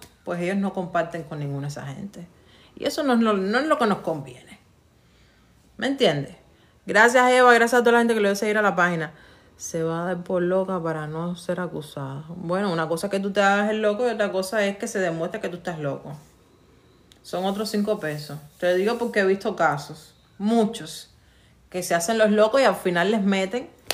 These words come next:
su buena tonga de años. Usted puede hacerse el loco aquí de lo que usted quiera. Que si la justicia le va a demostrar a usted que usted hizo tal cosa, aunque tengas mil diagnósticos, sí, estás enfermito, pero vas para la cárcel.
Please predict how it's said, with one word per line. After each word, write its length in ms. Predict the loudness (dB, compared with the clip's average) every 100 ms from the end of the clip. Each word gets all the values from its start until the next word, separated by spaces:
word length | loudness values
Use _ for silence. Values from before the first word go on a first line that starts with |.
| -8 -16
su 240 | -4 0
buena 280 | 4 4 4
tonga 340 | 2 2 2 2
de 80 |
años. 400 | 2 -2 -4 -6 -10 _ _ _ -8
Usted 220 | -2 0
puede 180 | 2 2
hacerse 280 | 2 0
el 80 | 4
loco 180 | 4 4
aquí 240 | 2 0
de 140 | 2 2
lo 100 | 0
que 60 |
usted 180 | -4 -10
quiera. 300 | -8 -12 -12 -20 _ _ _ _ _ _ _ _ _ _ -6
Que 140 | -4
si 240 | -2 -2
la 160 | 0 -2
justicia 720 | -2 -6 -4 -2 -2 -2 -2
le 120 | 0
va 120 | 2 2
a 40 |
demostrar 420 | 2 -2 -4 -4
a 40 | -4
usted 240 | -6 -8
que 60 | -8
usted 200 | -4 -2
hizo 280 | -2 -4
tal 260 | -4 -4 -4
cosa, 460 | -4 -2 -4 -6 -14 _ _
aunque 360 | 0 2 2 0
tengas 340 | 0 -2 0
mil 240 | 2 2 2
diagnósticos, 760 | 2 2 2 0 -4 -10 -10 -14 _ _
sí, 580 | -10 -2 0 0 -2 -6
estás 280 | -8 -4 -2
enfermito, 720 | -2 -2 -2 0 -2 -4 -10 -4
pero 140 | 0
vas 100 | 0
para 220 | 0 -2 -2
la 60 |
cárcel. 480 | -4 -10 -12 -16 -20